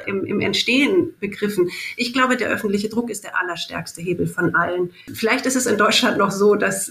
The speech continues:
anders als in anderen Ländern irgendwie diese, diese staatlichen Signale besonders wichtig sind, möglicherweise. Ziele sind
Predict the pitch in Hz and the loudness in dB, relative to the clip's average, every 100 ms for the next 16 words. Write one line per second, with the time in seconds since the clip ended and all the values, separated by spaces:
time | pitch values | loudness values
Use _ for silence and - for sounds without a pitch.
0 | - - 208 208 196 190 190 - 190 - | 0 2 4 2 2 0 0 0 2 2
1 | 196 196 185 185 190 190 185 170 - - | 4 2 2 2 4 4 4 4 -2 -8
2 | - 202 202 - 196 196 185 185 180 - | -6 -2 -2 0 0 0 0 2 0 -2
3 | 190 190 180 - 180 185 202 202 196 190 | -6 -4 -4 -2 0 -2 -4 -6 -4 -4
4 | - 175 196 196 190 180 185 - 180 - | -2 0 0 -2 0 0 0 -2 -4 -4
5 | 202 220 254 240 - _ - 208 202 208 | -2 2 2 0 -8 _ -4 0 0 2
6 | 185 185 220 247 269 - _ _ _ _ | 2 2 2 0 -2 -6 _ _ _ _
7 | _ _ _ _ - 277 302 277 - 214 | _ _ _ _ 0 6 6 6 6 4
8 | 220 - | 4 -4